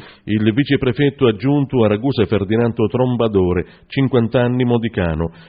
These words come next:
È stato nominato dal presidente della regione Rosario Crocetta dopo le dimissioni del sindaco Franco Susino, indagato per concorso esterno in associazione mafiosa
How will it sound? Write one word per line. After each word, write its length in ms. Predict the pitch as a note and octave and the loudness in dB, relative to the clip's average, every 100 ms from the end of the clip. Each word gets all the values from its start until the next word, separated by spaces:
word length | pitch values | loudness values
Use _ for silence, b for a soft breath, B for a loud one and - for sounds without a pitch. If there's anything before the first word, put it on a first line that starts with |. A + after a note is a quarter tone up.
| B | B
È 120 | G#2 | -2
stato 280 | G#2 C3 B2 | 0 0 2
nominato 560 | C3 C3+ B2+ B2+ B2+ | 2 2 2 0 -2
dal 160 | A#2+ A2 | 0 0
presidente 520 | A2+ G2+ A#2 B2 G#2 | -2 -4 0 0 0
della 220 | F#2+ F#2 | 0 0
regione 380 | F2+ F2 G#2+ G2+ | -2 -2 -2 0
Rosario 400 | F#2+ F2+ G2+ G2+ | -2 -2 -2 -2
Crocetta 580 | A#2+ B2+ B2+ D3+ D3+ C#3+ | -2 -4 -2 -4 -2 -4
dopo 260 | A#2+ C3 | -4 -4
le 80 | C3 | -2
dimissioni 560 | B2+ C#3+ B2+ - C3 B2+ | -2 -2 -4 -2 -2 0
del 120 | B2 | -2
sindaco 440 | - A#2+ A#2 A#2 | -2 -4 -4 -4
Franco 320 | G2+ A2 G#2 G#2 | -4 -2 -2 -4
Susino, 540 | A#2+ G2+ C3+ F#2+ E2 B B B | -4 -4 -2 -2 -4 B B B
indagato 640 | F#2 G2+ B2 C#3+ D#3 D#3 | -4 0 0 0 0 0
per 160 | D3 C3 | -2 -2
concorso 480 | C#3+ B2+ C#3+ - C3+ | -2 2 0 0 -2
esterno 500 | A2 D3+ D3+ C#3 C#3+ | -2 -2 -2 0 0
in 100 | C3 | 0
associazione 600 | B2 C3 B2+ - B2+ A#2+ | -2 -2 -4 -2 -2 0
mafiosa 560 | A#2 - E2+ D#2+ F2 | -2 -2 -4 -2 -6